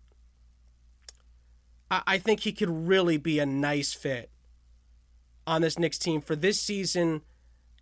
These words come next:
and moving forward. He fits the mold extremely well. A-, and, and I think that that could be a really nice payoff for Knicks fans. And listen, again,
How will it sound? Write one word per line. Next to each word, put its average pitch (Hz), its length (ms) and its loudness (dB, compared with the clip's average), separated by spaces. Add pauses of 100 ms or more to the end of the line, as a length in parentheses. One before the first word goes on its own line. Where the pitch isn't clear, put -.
(160)
and 190 180 0
moving 208 300 2
forward. 240 320 4
He 208 100 -2
fits - 460 -2
the 180 220 0
mold 175 680 2 (640)
extremely 247 640 0
well. 240 420 2 (180)
A-, - 140 -8
and, 190 160 -2
and 196 140 -2
I 190 100 0
think 214 240 -4
that 185 160 -6
that 202 180 2
could 190 140 -4
be 185 320 -4 (480)
a 185 100 8
really 185 380 8
nice 175 280 8
payoff 147 720 0 (1400)
for 180 140 4
Knicks 220 220 6
fans. 165 300 4
And 233 160 8
listen, 208 400 8 (640)
again, 202 560 6